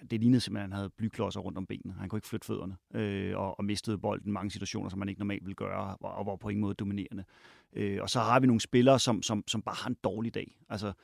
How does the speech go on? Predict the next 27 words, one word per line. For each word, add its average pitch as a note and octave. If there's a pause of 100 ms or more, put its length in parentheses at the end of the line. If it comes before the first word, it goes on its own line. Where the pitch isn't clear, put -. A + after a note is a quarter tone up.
(180)
individuelt A2
har G2+
en G#2+
rigtig A2
dårlig G2
dag. G2+
Mathias G2+
Jensen G#2+
spiller G#2
en, G2
en G2+
dårlig G2+
kamp, F#2+ (220)
øh, G2+
desværre, G#2 (420)
øh, F#2+
hvor F#2+
han G2
havde G2+
chancen G2
for G#2
at F#2+
gå G#2
ind G2+
og F#2
bevise F#2+
sig. G#2+